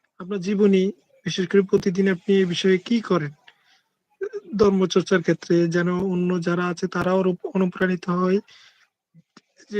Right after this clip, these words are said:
এটা আমাদের করা উচিত। অনেকে তো মনে করে যে, "না, ঠিক আছে, বছরে একটা পূজা হবে, কীর্তনে যাব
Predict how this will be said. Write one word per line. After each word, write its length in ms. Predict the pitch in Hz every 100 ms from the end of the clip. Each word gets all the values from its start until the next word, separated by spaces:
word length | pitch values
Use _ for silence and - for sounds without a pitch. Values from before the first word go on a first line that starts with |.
| 196
এটা 160 | 180
আমাদের 260 | 190 185 190
করা 220 | 208 202
উচিত। 240 | 185 - 170
অনেকে 280 | 190 190 196
তো 100 | 208
মনে 220 | 214 208
করে 200 | 196 202
যে, 140 | 202 208
"না, 140 | 202 202
ঠিক 180 | 196 180
আছে, 240 | 190 170 196 202 _ _ _ _ _ _ _ _ _ _ _
বছরে 380 | 156 156 151 175
একটা 180 | 185 175
পূজা 280 | 180 180 170
হবে, 200 | 156 175 196
কীর্তনে 400 | - - 190 180
যাব 220 | 175 175